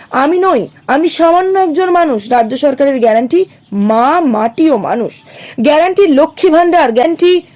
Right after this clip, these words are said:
বার্ধক্য ভাতা। আর মোদি, আগে গ্যারান্টি দাও, দেশ বেচবে না, দেশ বাঁচাবে। দেশ বাঁচানো সরকারের কাজ, কিন্তু এই সরকার সমস্ত কিছুই বেচে দিচ্ছে,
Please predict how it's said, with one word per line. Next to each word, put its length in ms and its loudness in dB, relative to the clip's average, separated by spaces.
বার্ধক্য 680 0
ভাতা। 380 -2
আর 260 2
মোদি, 520 2
আগে 300 0
গ্যারান্টি 420 0
দাও, 280 2
দেশ 300 -2
বেচবে 360 0
না, 180 0
দেশ 260 -2
বাঁচাবে। 520 0
দেশ 240 0
বাঁচানো 400 0
সরকারের 600 0
কাজ, 320 -2
কিন্তু 260 -6
এই 160 0
সরকার 560 0
সমস্ত 440 -4
কিছুই 300 0
বেচে 240 -2
দিচ্ছে, 400 -2